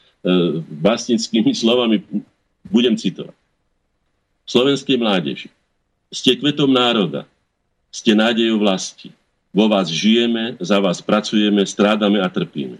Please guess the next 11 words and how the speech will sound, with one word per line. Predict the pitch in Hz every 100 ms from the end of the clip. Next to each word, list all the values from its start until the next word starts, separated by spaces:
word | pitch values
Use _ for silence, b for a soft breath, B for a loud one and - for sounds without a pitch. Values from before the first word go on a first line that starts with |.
| _ _ _ _ _ _
Neodkvitnite | 110 175 170 - 120 117 110 107 92
pred | 90 80
časom. | - 92 - - 64 62 _ _ _ _ _
Neodpadnite | 104 180 160 - 107 104 95 80
bez | 87
ovocia. | 82 73 67 - 64 58 _ _ _ _
Vám | - 123 147
zanecháme | 135 147 139 135 131 123
úzkostlivé | 147 147 151 127 135 131 123
opatrovanie | 131 127 113 120 113 110 104
hrivne, | 95 104 107 87 71